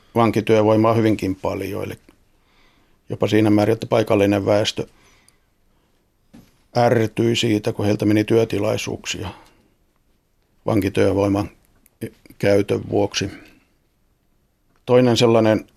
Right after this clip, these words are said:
missä voi ajatella pakkotyövoimaa käytetty käytännön tasolla, oli tämä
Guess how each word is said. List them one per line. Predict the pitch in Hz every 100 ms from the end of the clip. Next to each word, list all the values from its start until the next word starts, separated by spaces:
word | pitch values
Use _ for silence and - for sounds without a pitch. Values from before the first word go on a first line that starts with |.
| _ _ _ -
missä | 110 113 - 107
voi | 104 113
ajatella | 113 110 113 113 113 _ _ _ _ _ _ _ _ - _ _ - -
pakkotyövoimaa | 113 - - 104 110 107 113 110 110 107
käytetty | - 110 104 104 - 101 - - _ _ _
käytännön | - 107 104 104 104 104
tasolla, | 110 104 107 101 101
oli | 104 104
tämä | - 104